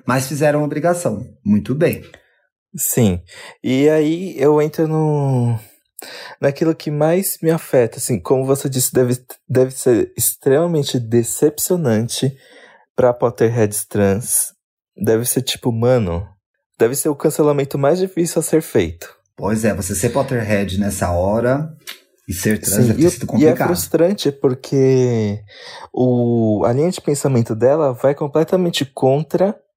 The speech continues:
Speaker 2: ao universo que ela criou e ao que Harry Potter significa pra tanta gente, porque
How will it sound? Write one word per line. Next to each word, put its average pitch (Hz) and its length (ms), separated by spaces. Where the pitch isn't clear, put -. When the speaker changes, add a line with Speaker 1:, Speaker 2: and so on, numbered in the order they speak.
Speaker 2:
ao 135 200
universo 135 640
que - 100
ela 139 180
criou 123 640
e 131 120
ao 147 260
que 151 220
Harry 135 400
Potter 135 340
significa 151 600
pra 139 180
tanta 151 400
gente, 139 420
porque 123 640